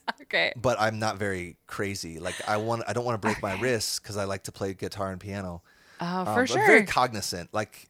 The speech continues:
Speaker 2: um, I'm pretty safe driver. I don't, I'm not, like, racing down the highway ever. Like, um,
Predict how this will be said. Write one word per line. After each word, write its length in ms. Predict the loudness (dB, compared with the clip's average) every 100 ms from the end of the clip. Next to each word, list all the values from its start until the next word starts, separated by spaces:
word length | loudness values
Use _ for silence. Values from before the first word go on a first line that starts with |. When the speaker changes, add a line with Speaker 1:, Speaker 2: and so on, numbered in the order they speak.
| -6
Speaker 2:
um, 360 | -4 -4 -8 -14 _ _ -10
I'm 160 | -10
pretty 320 | -8 -6 -4 -4
safe 800 | -6 -6 -6 -6 -4 -4 -6
driver. 640 | -8 -4 -4 -4 -6 -6 -6
I 60 |
don't, 260 | -6 -8 -10 _ _ _
I'm 100 | -4
not, 120 | -2 0
like, 200 | -2 -4
racing 460 | -6 -4 -2 -4 -2
down 240 | -2 -2
the 60 | -4
highway 680 | -4 -4 -4 -4 -4 -6 -6
ever. 480 | -8 -6 -8 -8 -12 _ -20 -20 _ -10
Like, 480 | -6 -6 -8 -20 -20 -14
um, 380 | -12 -10 -12